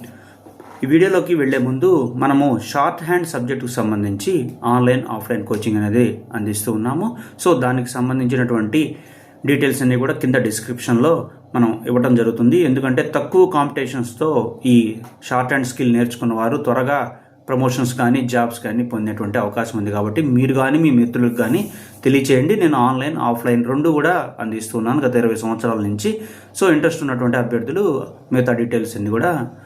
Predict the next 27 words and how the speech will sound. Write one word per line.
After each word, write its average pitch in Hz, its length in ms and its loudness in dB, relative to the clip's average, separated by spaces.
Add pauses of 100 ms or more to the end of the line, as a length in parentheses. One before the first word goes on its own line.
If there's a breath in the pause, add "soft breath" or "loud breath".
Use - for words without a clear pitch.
(200 loud breath)
WhatsApp 170 460 -2
మెసేజ్ 123 340 -2
చేసి 117 280 0 (200)
మీరు 107 220 -2
డీటెయిల్స్ 107 360 -2
తెలుసుకోండి. 117 480 0 (460 loud breath)
WhatsApp 127 400 -2
నెంబర్ 123 280 2
కూడా 143 220 2
కింద 107 160 -8 (140)
నేను 98 180 -12 (120)
ఇస్తాను. 151 280 -2 (140)
ఎవరు 143 180 0 (100)
కాల్ 123 280 0
చేయవద్దు, 131 400 2 (520 loud breath)
మెసేజ్ 147 340 0
చేసి 135 180 0 (100)
డీటెయిల్స్ 123 400 -4
తెలుసుకోండి. 117 520 -2 (640 loud breath)
So 208 40 2 (160)
మనం 147 120 0 (100)
ఏదైతే 156 320 2 (440 loud breath)
ఫస్ట్ 165 300 0 (680)
కాపీయిస్ట్ 170 520 2
గురించి 131 260 -4 (280)
తెలుసుకుందాము. 113 540 0 (580 loud breath)
So 190 80 4